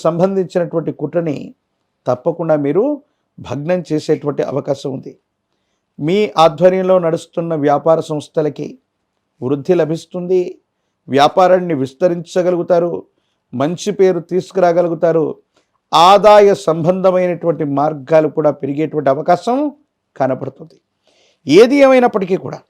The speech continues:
ఆదాయం పెరుగుతుంది, ఖర్చులు పెరుగుతున్నాయి. విరామం, విశ్రాంతి లేకుండా శ్రమిస్తూ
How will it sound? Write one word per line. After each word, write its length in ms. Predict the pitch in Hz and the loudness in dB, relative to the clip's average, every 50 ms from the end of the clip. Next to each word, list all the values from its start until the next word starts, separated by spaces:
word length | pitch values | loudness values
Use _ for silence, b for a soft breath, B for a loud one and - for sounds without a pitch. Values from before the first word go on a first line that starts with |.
| _ _ _ _ _ _ _ _ _ _ _ _ _ _ _ _ _ _ _ _ _ _ _ _ _ _ _ _ - | _ _ _ _ _ _ _ _ _ _ _ _ _ _ _ _ _ _ _ _ _ _ _ _ _ _ _ _ -6
ఆదాయం 480 | 123 131 156 156 185 196 202 208 208 196 - | 0 0 2 4 4 4 4 2 0 0 0
పెరుగుతుంది, 540 | 196 185 180 180 170 - 185 196 190 202 202 202 190 190 - _ _ _ _ _ _ _ _ _ _ _ _ _ _ _ _ _ _ _ _ _ _ _ _ - | 0 0 0 0 -2 -4 -8 0 2 4 4 4 2 -2 -8 _ _ _ _ _ _ _ _ _ _ _ _ _ _ _ _ _ _ _ _ _ _ _ _ -2
ఖర్చులు 380 | 151 151 - - - 202 208 214 185 | -2 -2 -2 -4 -4 0 0 0 2
పెరుగుతున్నాయి. 580 | 208 196 190 190 185 208 202 202 202 208 202 190 - - - _ _ _ _ _ _ _ _ _ _ _ _ _ - | 4 2 2 2 0 -4 -4 -4 -4 -4 -4 -8 -10 -14 -20 _ _ _ _ _ _ _ _ _ _ _ _ _ -6
విరామం, 520 | 127 135 147 170 196 214 226 233 240 233 214 202 | 0 2 4 6 6 6 6 4 2 0 0 0
విశ్రాంతి 420 | 190 - - 208 208 202 185 202 185 | 0 0 0 -2 -2 0 0 0 0
లేకుండా 280 | 185 180 - 180 175 175 170 | 0 -2 -2 -2 -4 -4 -4
శ్రమిస్తూ 440 | - 156 156 170 170 - _ - 196 | -2 -6 -4 -4 -4 -8 _ -4 -2